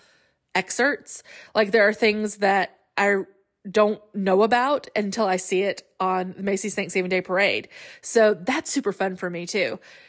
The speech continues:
So yeah, that just feels like Thanksgiving. And when I was a kid, you know,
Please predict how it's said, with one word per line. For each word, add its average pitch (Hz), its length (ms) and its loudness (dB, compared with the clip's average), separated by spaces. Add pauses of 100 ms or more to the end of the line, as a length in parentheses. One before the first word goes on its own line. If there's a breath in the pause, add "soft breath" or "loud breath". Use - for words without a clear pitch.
(200 loud breath)
So - 200 -2
yeah, 220 260 2 (200)
that 262 220 2
just 294 220 -2
feels 214 560 0
like 190 220 -4
Thanksgiving. 170 640 -6
And 220 240 2
when 196 200 -6
I 185 120 -2
was 202 140 -4
a - 40 -10
kid, 247 540 0
you 208 100 -6
know, 180 420 -2